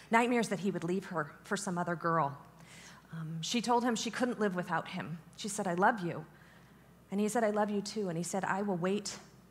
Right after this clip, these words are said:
forever for you. Remember that. I will always be here for you, Johnny." Well, in rehab, they started to work after she left the hospital. They went to a rehab center.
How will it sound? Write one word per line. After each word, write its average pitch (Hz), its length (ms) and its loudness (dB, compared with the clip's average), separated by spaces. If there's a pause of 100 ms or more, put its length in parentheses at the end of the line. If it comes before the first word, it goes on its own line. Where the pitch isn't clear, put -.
(340)
forever 170 360 0
for 143 160 -8
you. 170 300 -8 (880)
Remember 202 440 4
that. - 320 0 (260)
I 190 80 8
will 180 180 2
always 185 440 2
be 175 100 -2
here 147 360 -10 (220)
for 165 200 -6
you, 135 200 -12 (180)
Johnny." 147 360 -12 (1400)
Well, 262 160 6
in 262 140 8
rehab, 277 500 10 (420)
they 220 120 2
started 226 500 2 (220)
to 220 140 0
work 196 340 2
after 196 220 -4
she 208 180 -4
left 202 200 4
the 202 60 -2
hospital. 185 360 -4
They 196 80 -4
went 190 220 -6
to 196 100 -4
a - 20 -2
rehab 175 320 -2
center. 160 380 -6